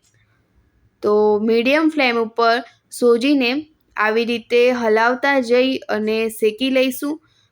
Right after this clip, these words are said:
જો ઘીની જરૂર લાગે તો તમે ઉપરથી એડ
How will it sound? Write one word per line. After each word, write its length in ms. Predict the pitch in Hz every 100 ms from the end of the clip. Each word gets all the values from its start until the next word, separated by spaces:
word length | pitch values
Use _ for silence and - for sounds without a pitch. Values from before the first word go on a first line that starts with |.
| _
જો 140 | 214 269 269
ઘીની 480 | 240 240 269 277 294
જરૂર 320 | 254 247 269 277
લાગે 280 | 254 247 285 269 -
તો 140 | 226
તમે 240 | 233 226 240 226
ઉપરથી 640 | 214 - 233 226 254 269 339 - - 208
એડ 180 | 214